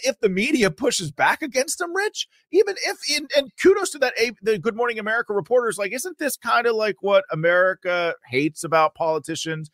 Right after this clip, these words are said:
And, and Hunter Biden was like, "Well, well, who, what American's saying that?" And I'm like, "Well, basically everybody. Have you, do you have, like, does everybody in Washington have Beltway brain?"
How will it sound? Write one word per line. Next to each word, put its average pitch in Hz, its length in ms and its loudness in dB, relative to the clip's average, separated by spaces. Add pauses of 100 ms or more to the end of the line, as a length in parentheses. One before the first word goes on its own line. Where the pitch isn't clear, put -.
(300)
And, 156 260 2
and 165 140 2
Hunter 165 240 2
Biden 156 280 4
was 135 120 -6
like, 135 180 -4
"Well, 277 140 2 (200)
well, 240 140 6 (220)
who, 269 120 6 (100)
what 311 200 2
American's 285 600 4
saying 262 400 2
that?" 277 360 2
And 220 60 0
I'm 226 80 0
like, 247 160 2
"Well, 330 140 2
basically 349 580 2
everybody. 302 680 4
Have 233 220 4
you, 202 100 -2 (160)
do 175 120 -8
you 233 120 -4
have, 214 400 4
like, 185 160 2
does 151 240 -4
everybody 240 480 0
in 254 100 -6
Washington 254 560 0
have 269 200 2
Beltway 247 460 2
brain?" 269 380 4